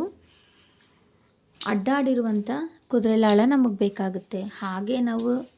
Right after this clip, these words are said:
ಗಂದಿಗೆ ಅಂಗಡಿಗಳಲ್ಲಿ ಕಬ್ಬಿಣದ್ದು ಸಿಗುತ್ತಲ್ಲ, ಅದನ್ನ ತಂದ್ರೆ ನಮಗೆ ಅದರಿಂದ ಯಾವುದೇ ರೀತಿ ಪ್ರಯೋಜನ ಆಗಲ್ಲ ಸ್ನೇಹಿತರೆ. ಹಾಗಾಗಿ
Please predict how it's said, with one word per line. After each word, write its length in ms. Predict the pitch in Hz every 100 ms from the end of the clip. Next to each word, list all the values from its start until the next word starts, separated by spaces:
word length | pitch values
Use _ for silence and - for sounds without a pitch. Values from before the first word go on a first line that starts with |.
| -
ಗಂದಿಗೆ 420 | 202 208 202 208 240
ಅಂಗಡಿಗಳಲ್ಲಿ 600 | 226 220 226 220 214 208
ಕಬ್ಬಿಣದ್ದು 520 | - 185 202 220 208
ಸಿಗುತ್ತಲ್ಲ, 520 | 208 202 202 208 202 214
ಅದನ್ನ 300 | 208 190 190 196
ತಂದ್ರೆ 540 | 196 196 208 269 277 220
ನಮಗೆ 360 | 214 208 247 320 - - _
ಅದರಿಂದ 380 | 196 190 202 220
ಯಾವುದೇ 560 | 240 170 175 220 262 277
ರೀತಿ 280 | 226 233
ಪ್ರಯೋಜನ 440 | 226 196 185 185 180
ಆಗಲ್ಲ 320 | 180 175 175
ಸ್ನೇಹಿತರೆ. 420 | - 180 175 240
ಹಾಗಾಗಿ 580 | 254 208 185 208 240